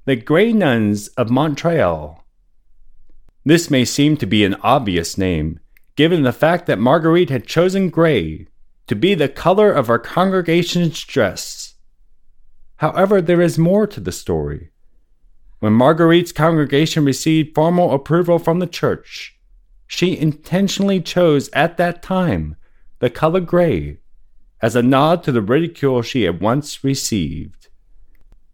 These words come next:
You see, the word gris in French not only means gray,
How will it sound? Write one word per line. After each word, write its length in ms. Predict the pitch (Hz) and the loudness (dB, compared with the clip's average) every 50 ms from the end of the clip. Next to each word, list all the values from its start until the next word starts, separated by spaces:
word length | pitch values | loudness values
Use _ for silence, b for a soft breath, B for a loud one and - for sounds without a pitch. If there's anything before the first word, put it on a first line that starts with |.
| - | -6
You 180 | - 104 104 104 | -2 0 0 0
see, 760 | 98 - - - 190 208 185 - 80 78 - - 87 87 - - - - - - - - - - - - - - | -2 -4 -6 -4 -2 -2 0 -2 -2 -4 -8 -10 -12 -14 -18 -20 -20 -20 -20 -20 -20 -20 -20 -20 -20 -20 -14 -4
the 80 | - 98 | -4 -4
word 640 | 92 98 127 139 143 131 117 107 98 95 - - _ - _ - _ - | 0 2 2 2 4 2 2 0 -2 -4 -8 -14 _ -20 _ -20 _ -2
gris 580 | - 127 160 185 170 - - - - - 90 - - - - _ _ - | 0 0 0 0 -2 -6 -8 -8 -12 -16 -18 -20 -20 -20 -20 _ _ -6
in 180 | 101 101 104 98 | -4 -2 -2 -4
French 800 | - - - 131 143 101 80 80 - - - - - - - - - - | -6 -4 -2 -2 -2 -2 -4 -6 -8 -10 -10 -10 -12 -14 -18 -20 -16 -6
not 280 | - 113 123 135 - - | -2 -2 -2 -2 -2 -2
only 320 | - 139 160 175 180 180 175 | 0 0 0 0 0 0 0
means 380 | 165 165 165 165 160 151 - | 0 2 2 2 2 0 -2
gray, 640 | - - 147 151 165 165 143 98 78 78 76 - - | -4 -2 0 0 2 2 0 -2 -4 -6 -8 -14 -18